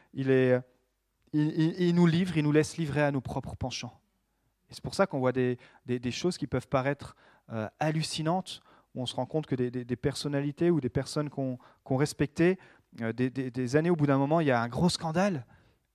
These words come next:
Mais en fait, c'est que, au fond de leur cœur, il y avait de l'idolâtrie, comme dans chacun de nos cœurs, mais qui n'a pas été réglée. Et juste à un moment donné, l'idolâtrie, ça connaît, ça, ça, ça conduit à faire des choses qui sont vraiment invraisemblables.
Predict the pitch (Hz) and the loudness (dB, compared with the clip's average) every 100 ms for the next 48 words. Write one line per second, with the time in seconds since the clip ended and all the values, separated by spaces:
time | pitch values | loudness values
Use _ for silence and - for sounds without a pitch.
0 | _ 123 120 185 - 139 - 131 123 120 | _ -8 -2 -2 -2 -4 0 2 2 0
1 | - _ - 120 - 170 147 - 170 160 | -6 _ -10 -8 -2 0 0 2 0 0
2 | 120 123 113 117 123 135 131 - 147 196 | 0 0 0 -4 0 2 2 2 -4 -4
3 | - 120 110 - 143 143 139 127 147 160 | -6 -6 -6 -6 -8 -6 -4 -2 0 -2
4 | - _ _ 123 - - 135 - 131 123 | -4 _ _ -10 -8 -4 -4 -2 -4 -4
5 | 117 139 147 _ _ _ - 117 147 143 | -2 -4 -4 _ _ _ -6 -4 -2 -2
6 | 131 131 127 131 156 143 131 123 - - | 0 0 0 0 0 2 2 2 -2 -8
7 | 131 - 131 131 - 117 - 110 - 113 | -8 -4 -6 -6 -6 -8 -8 -10 -4 -2
8 | 113 - - 120 135 127 135 - 117 120 | -2 -6 -8 -4 -6 0 -2 0 -6 -4
9 | - 143 135 - _ _ - - 123 120 | -2 -4 -4 -18 _ _ -12 -10 -6 -2
10 | 131 139 - _ - 143 135 135 143 131 | -2 -2 -6 _ 2 2 2 0 0 6
11 | 143 165 120 | 6 6 -2